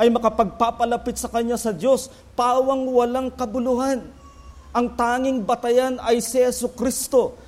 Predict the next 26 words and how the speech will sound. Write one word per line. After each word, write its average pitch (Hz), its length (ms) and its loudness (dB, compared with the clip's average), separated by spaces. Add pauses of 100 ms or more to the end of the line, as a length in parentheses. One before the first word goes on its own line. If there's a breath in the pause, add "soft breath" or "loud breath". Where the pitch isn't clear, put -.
(120 loud breath)
at 220 240 2
yung 233 160 2
kanyang 226 400 2
ginawa 208 400 4
sa - 160 2
krus. - 480 0
Kaya't 196 240 4
ang 202 80 4
hamon 240 400 2
ko 247 160 0
ay 233 80 6
huwag 233 320 6
kang 269 240 4
masapatan 214 720 6 (320 loud breath)
sa 214 160 4
pagkamangha 196 960 4 (160 loud breath)
na 180 160 6
walang 202 320 8
pagsampalataya 180 1300 6 (240 loud breath)
sa - 240 4
krus 175 400 0
ni 165 160 2
Jesucristo. 160 800 0 (560 loud breath)
Ang 202 160 0
mamangha 196 560 2
at 262 80 4